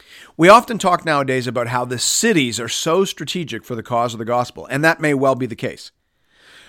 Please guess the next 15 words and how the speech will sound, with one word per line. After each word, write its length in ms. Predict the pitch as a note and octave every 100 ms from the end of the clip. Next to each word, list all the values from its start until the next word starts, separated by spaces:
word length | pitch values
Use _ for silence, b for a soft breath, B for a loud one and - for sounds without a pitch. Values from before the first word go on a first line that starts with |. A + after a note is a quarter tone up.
| B -
But 200 | D#3 D#3+
it 80 |
is 160 | E3 D3+
interesting 640 | G3+ A#3 A3 F#3 - B2
that 100 | B2
in 160 | C3+ C3+
John's 400 | B2+ D#3+ A3 G#3+
gospel, 420 | D3+ C3 C3 D3+
the 120 | C3+
people 280 | C3 F#3+ F3+
in 140 | D#3+ C#3
the 100 | B2+
city 640 | - - A#3 A#3+ B2 C3+
are 160 | B2+ C3
too 360 | - - G3